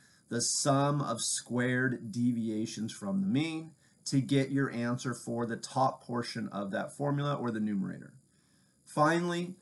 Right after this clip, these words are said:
you will divide by n minus one. And remember, n simply stands for the sample size.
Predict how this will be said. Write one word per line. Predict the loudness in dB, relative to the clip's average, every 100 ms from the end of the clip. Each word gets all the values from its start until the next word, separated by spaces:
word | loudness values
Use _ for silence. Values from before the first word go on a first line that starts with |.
| -4
you | 0 2
will | 2
divide | 2 2 4 6 6 4 2
by | 4 6 4 2 -2
n | -2 0 2
minus | 2 0 -2 -4 0
one. | 2 2 0 -2
And | -4
remember, | 2 4 4 2
n | 0 2 2
simply | -2 -2 -2 0 0
stands | 0 -2 -2 0 -2 -4
for | -6 -4 -2
the | -2
sample | -2 -2 -2 -4 -6
size. | -6 -6 -6 -10 -18